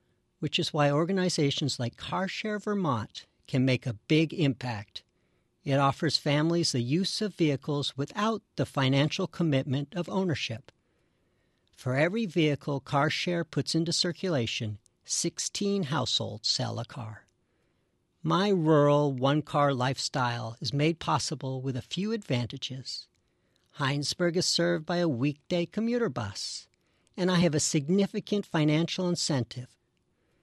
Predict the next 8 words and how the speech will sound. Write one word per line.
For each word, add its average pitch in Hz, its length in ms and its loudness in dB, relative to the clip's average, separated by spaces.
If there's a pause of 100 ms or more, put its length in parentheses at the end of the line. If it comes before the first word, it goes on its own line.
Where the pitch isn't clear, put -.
(280)
My 160 160 2
employer 170 840 0
offers 156 420 0
me 139 160 2
a - 80 -2
free 240 280 -2
bus 151 300 2
pass, 117 520 -4